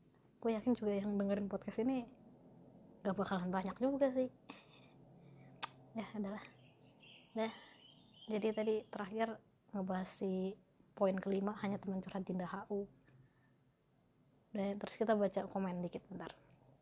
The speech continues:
Jujur gue, nih, komen dari Pip.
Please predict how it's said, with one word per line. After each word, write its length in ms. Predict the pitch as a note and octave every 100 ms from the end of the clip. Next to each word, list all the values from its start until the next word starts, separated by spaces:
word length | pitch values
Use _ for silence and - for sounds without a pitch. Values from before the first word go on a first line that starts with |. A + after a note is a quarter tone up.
| - - - -
Jujur 320 | A3 C#4 B3
gue, 240 | B3 C#4+ B3 - -
nih, 160 | A3 G3 -
komen 320 | G#3+ A#3+ A#3
dari 320 | G3+ A3+ A#3+ - - - -
Pip. 480 | E4+ E4+ F4 E4+